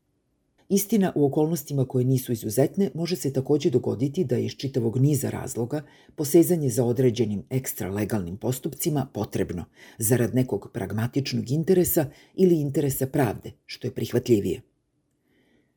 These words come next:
Mnogi pojedinci koji bi u pomenutim izuzetnim vremenima bili kandidati za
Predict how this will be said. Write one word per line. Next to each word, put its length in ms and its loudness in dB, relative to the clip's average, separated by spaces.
Mnogi 360 6
pojedinci 580 0
koji 260 -4
bi 140 -8
u 60 -6
pomenutim 720 0
izuzetnim 580 2
vremenima 480 2
bili 240 -2
kandidati 680 -4
za 260 -6